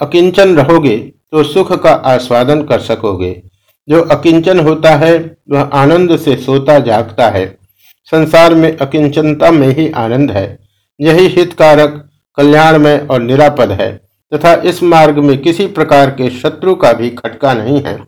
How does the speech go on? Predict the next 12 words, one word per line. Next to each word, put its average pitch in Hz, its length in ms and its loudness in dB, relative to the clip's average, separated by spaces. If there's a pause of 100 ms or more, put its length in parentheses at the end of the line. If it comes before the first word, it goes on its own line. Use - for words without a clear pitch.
(540)
मैं 170 220 0
तीनों 180 320 4
लोकों 165 360 2
पर 165 200 -2
दृष्टि 156 340 -4
डालकर 143 420 2
देखता 123 480 -4
हूँ, 151 380 -4 (300)
तो 185 100 0
मुझे 160 300 2
ये 147 360 0 (140)
अकिंचन, 147 760 -2